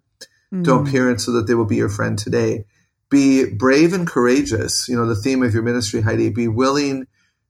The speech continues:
Speaker 2: to let them be angry with you because you have put right over wrong. And you're thinking big picture. You're thinking,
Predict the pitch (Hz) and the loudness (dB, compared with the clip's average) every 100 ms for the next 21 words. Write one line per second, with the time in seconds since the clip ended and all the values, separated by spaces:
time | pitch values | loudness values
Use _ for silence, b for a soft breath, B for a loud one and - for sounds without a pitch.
0 | - - 143 135 131 127 127 - - 113 | -10 0 4 6 6 4 4 0 -6 -2
1 | 131 143 151 143 147 143 175 143 117 104 | 0 2 2 2 2 0 0 0 0 0
2 | 120 117 107 120 - 120 107 131 147 160 | 0 0 0 -2 0 -2 0 2 2 2
3 | 175 165 _ - 123 117 - _ _ _ | 0 -2 _ 0 2 2 -2 _ _ _
4 | _ _ 117 123 131 143 143 135 180 156 | _ _ 0 2 4 2 2 0 -2 -4
5 | 64 _ _ _ _ 135 135 131 123 170 | -12 _ _ _ _ -2 2 2 2 0
6 | 165 170 147 107 104 165 190 170 - 104 | 0 0 -2 -2 2 4 4 0 -4 -6
7 | 104 101 127 135 135 151 151 - 139 135 | -4 -4 0 0 -2 -4 -4 -4 -2 0
8 | 127 | -2